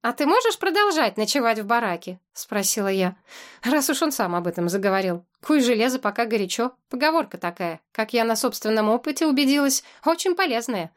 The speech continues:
Замечательное руководство к действию. Наверное, он себе там и место облюбовал, и обустроился. Явно же не первый день на академию пашет.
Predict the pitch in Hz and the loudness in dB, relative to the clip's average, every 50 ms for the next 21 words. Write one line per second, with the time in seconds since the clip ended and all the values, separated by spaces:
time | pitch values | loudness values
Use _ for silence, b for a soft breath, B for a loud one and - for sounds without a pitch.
0 | _ _ - 220 208 240 254 240 208 - - 247 311 339 - 320 269 240 220 202 | _ _ -4 -2 2 2 2 2 0 -2 -2 -2 -2 -2 -4 -6 -6 -4 -4 -4
1 | 196 190 190 180 175 185 180 - - 180 175 165 170 175 170 151 - - - 170 | -4 -2 -4 -4 -2 -4 -6 -8 -8 -8 -6 -4 -2 -2 -2 0 -2 -4 -4 -4
2 | 165 175 180 - B B B B B B B B 269 277 277 285 294 302 320 311 | -4 -6 -6 -10 B B B B B B B B 2 4 4 4 2 2 0 2
3 | 320 302 285 294 302 285 - - 269 277 294 285 285 277 277 247 233 214 202 233 | 2 2 2 2 2 2 0 0 0 0 0 0 0 0 0 0 -2 -2 0 2
4 | 302 339 - - 302 277 247 254 262 233 247 247 240 247 233 226 214 - 302 285 | 0 0 0 0 0 0 0 0 0 0 0 0 2 0 -2 -2 -2 -2 -2 -2
5 | 247 220 220 - - - 190 185 202 247 269 262 - - 254 240 - B B B | -2 -2 -6 -8 -6 -4 -2 0 2 2 2 2 0 0 -2 -4 -6 B B B
6 | B B 220 233 247 285 294 302 320 330 285 240 247 226 240 262 269 294 285 220 | B B 0 2 2 2 0 0 0 0 0 0 0 0 0 0 0 0 0 0
7 | 190 196 226 196 208 226 190 170 170 175 185 196 196 - 220 208 190 185 170 165 | 0 0 -2 0 0 0 0 0 0 0 0 0 0 0 -2 -2 -2 -2 -4 -2
8 | 165 180 180 - 202 175 165 - - - - | -2 -2 -2 -2 -2 -2 -2 -4 -8 -12 -16